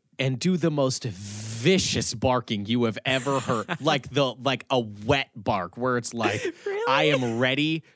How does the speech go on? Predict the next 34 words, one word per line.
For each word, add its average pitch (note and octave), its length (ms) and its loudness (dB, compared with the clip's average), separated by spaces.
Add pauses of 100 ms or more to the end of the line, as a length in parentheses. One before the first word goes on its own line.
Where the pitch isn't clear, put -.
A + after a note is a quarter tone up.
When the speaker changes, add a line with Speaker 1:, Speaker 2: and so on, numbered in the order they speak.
(120)
Speaker 1:
to C3 160 2
chow C3 640 0
down A2 520 -2
on G#2+ 300 -2
one A2 200 0
of A#2 140 -2
these G#2+ 300 0
children." - 500 -6
Speaker 2:
Yeah. A2+ 280 -6 (240)
Yeah, C3 200 -2
I'd D3 160 0
kill F#3 240 2
you D3 180 2
if B2+ 100 -8
this C3+ 180 -4
wall A#2+ 380 2
wasn't A2 300 -8
here. A#2 300 -8
<laughs> - 360 -12
Speaker 1:
Exactly. G3+ 580 2 (140)
Sh-, - 160 -6
that's G#3 280 2
the B3 120 2
kind A3+ 240 0
of F3 120 -2
bark E3 260 2
it A2+ 60 -4
is. F2+ 220 -6
Like, B2+ 220 0
mailman G3 480 2
comes A3 260 0
by, A3 380 2 (240)
nothing. G2 840 -2 (200)
A, C#3 200 4